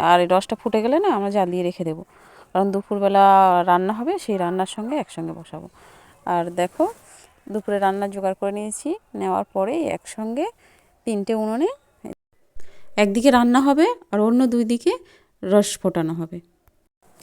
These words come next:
আর এই রসটা হচ্ছে আজকেকার রস, সকালে ফুটিয়ে রেখেছিলাম যেটা, আর এটা হচ্ছে কালকেকার। কালকের রসটা সম্পূর্ণ গুড় হয়নি, তার জন্য ওটাও রাখা ছিল, এটাও আর একটু জাল করতে হবে, করলে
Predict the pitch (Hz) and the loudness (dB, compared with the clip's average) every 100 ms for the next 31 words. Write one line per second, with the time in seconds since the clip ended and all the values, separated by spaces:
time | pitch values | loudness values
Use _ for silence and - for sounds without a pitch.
0 | - - - - - 277 285 294 294 302 | -10 -8 -14 2 8 8 10 8 6 2
1 | 294 - 311 226 - 247 240 254 254 330 | 0 6 8 8 6 2 2 2 0 -2
2 | - _ _ _ _ _ _ - - - | -12 _ _ _ _ _ _ -20 -8 2
3 | 226 226 - 220 233 226 226 226 233 233 | 4 4 0 0 0 0 -4 -4 -4 -2
4 | 254 262 202 254 240 - - - 220 185 | 0 2 0 -2 -4 -4 -8 -4 -2 -2
5 | - 170 160 - - _ - 202 208 208 | -4 -8 -8 -14 -20 _ 0 0 0 -2
6 | 208 - 285 233 208 202 220 214 196 240 | -2 -2 -6 -4 -4 -2 -2 -2 4 4
7 | 220 208 233 330 339 202 180 190 196 202 | 6 6 8 4 4 2 2 -2 0 2
8 | 202 185 196 208 214 196 202 214 - - | 2 2 2 2 0 -4 -8 -12 -14 -14
9 | 208 208 226 220 240 294 220 202 202 190 | -4 0 0 -2 0 2 2 2 2 2
10 | 190 220 208 185 185 - 214 214 269 403 | -2 -4 -2 -2 -4 -4 -4 -2 -4 -6
11 | _ - _ - 214 196 208 | _ -20 _ -4 0 0 0